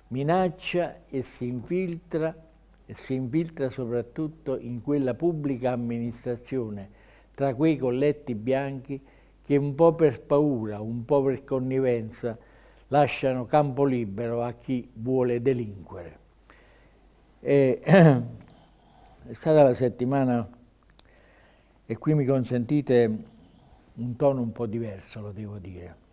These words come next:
eh, di, di usare nei confronti della nostra provincia di Irpinia un termine che purtroppo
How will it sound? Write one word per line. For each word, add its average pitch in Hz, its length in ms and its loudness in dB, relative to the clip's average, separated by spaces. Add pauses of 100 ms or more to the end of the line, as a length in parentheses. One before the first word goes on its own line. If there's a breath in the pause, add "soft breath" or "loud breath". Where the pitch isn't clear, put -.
(1300 soft breath)
eh, 127 320 -10
di, 143 540 -2
di 143 320 -4
usare 165 680 2
nei 131 180 -2
confronti 139 760 -4
della 117 300 -2
nostra 120 540 -8
provincia 117 960 -4
di 107 180 -8
Irpinia 113 640 -10 (1700 soft breath)
un 165 200 -2
termine 170 540 4
che 147 540 2 (640)
purtroppo 147 920 -2